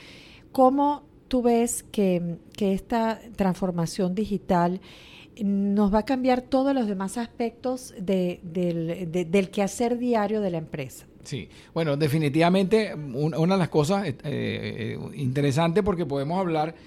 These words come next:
Speaker 2: que todavía no hemos llegado a un proce-, a procesos de transformación digital, estamos en una transición digital. Y en estos días escuchaba un autor que decía que solo pasaremos de una transición a una transformación en el momento que los millennials se hagan cargo de las organizaciones. Entonces,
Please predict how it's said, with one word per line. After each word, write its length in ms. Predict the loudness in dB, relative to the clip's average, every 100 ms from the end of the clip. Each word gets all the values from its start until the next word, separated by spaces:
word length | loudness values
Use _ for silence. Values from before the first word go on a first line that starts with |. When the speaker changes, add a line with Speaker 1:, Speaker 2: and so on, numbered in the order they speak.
| -20 -14
Speaker 2:
que 140 | -6 0
todavía 280 | 4 4
no 100 | 4
hemos 140 | 4 4
llegado 240 | 4 4
a 40 | 2
un 100 | 2
proce-, 300 | 2 2 0
a 140 | 0
procesos 400 | 0 -2 -2 -2
de 60 | -2
transformación 580 | -2 -4 -4 -4 -4 -4
digital, 320 | -4 -2 -4
estamos 340 | -2 0 2
en 60 | 2
una 160 | 0 -2
transición 720 | -2 -4 -6 -10 -6 -6 -6
digital. 440 | -8 -10 -12 -16 -18 -20 -20 -20 -20 -12 -8
Y 60 |
en 240 | -4 -4 -2
estos 200 | 0 2
días 140 | 2
escuchaba 380 | 0 -4 -2 -2
un 100 | -2
autor 420 | -2 -2 -2 -2
que 100 | -2
decía 460 | -4 -4 -4 -4 -6 -16 -20 -8
que 140 | -6
solo 300 | 2 4 6
pasaremos 520 | 4 2 0 0 0
de 60 | 0
una 160 | -2 -4
transición 600 | -4 -4 -6 -4 -4 -4
a 60 |
una 200 | -4 -4
transformación 720 | -4 -4 -4 -4 -6 -4 -2 -2
en 120 | -4
el 80 | -4
momento 400 | -4 -6 -6 -8
que 100 | -4
los 140 | -4
millennials 580 | -2 -2 -2 -2 -4 -4
se 100 | -4
hagan 260 | -4 -4 -6
cargo 360 | -6 -4 -4
de 80 | -4
las 120 | -6
organizaciones. 760 | -6 -8 -10 -12 -14 -16 -18 -14
Entonces, 300 | -8 -6